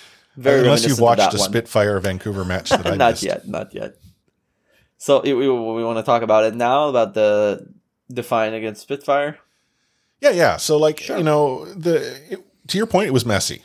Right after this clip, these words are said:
Speaker 2: It was
Speaker 1: Yeah.
Speaker 2: that scrappy, messy affair. And even the best teams are gonna have some of these matches.
Speaker 1: Yeah.
Speaker 2: Where we actually saw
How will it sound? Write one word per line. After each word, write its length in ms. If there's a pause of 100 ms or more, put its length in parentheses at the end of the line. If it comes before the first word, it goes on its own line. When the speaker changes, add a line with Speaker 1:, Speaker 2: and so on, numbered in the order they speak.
(520)
Speaker 2:
It 60
was 140
Speaker 1:
Yeah. 100
Speaker 2:
that 40
scrappy, 440
messy 320
affair. 260
And 200
even 260
the 80
best 360
teams 340
are 80
gonna 200
have 280
some 200
of 60
these 200
matches. 460 (220)
Speaker 1:
Yeah. 100
Speaker 2:
Where 180
we 120
actually 320
saw 360